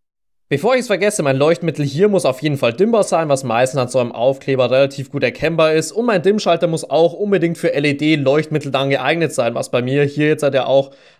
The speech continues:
recht gut ersichtlich ist. Sonst wird das Ganze am Ende nicht funktionieren und flackert relativ sicher.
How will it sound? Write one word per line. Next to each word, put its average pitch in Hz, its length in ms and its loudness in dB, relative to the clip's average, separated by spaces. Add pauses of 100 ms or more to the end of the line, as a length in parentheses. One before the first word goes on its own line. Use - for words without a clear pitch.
recht 135 260 -2
gut 151 140 -4
ersichtlich 151 480 0
ist. 123 200 -2
Sonst 233 380 0
wird 170 140 0
das 156 160 -2
Ganze 156 280 0
am 143 60 -2
Ende 143 200 0
nicht 202 220 0
funktionieren 160 460 -2
und 147 100 -2
flackert 135 440 -2
relativ 135 440 0
sicher. - 440 -6